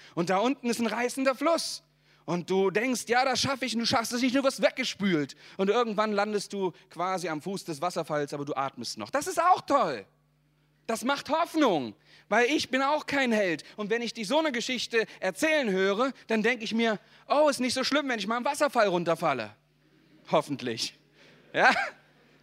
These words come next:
Das kann man überleben, das kann man schaffen. Geschichten,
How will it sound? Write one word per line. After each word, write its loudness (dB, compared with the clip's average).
Das -2
kann 0
man 4
überleben, 4
das -4
kann -2
man 0
schaffen. -2
Geschichten, -2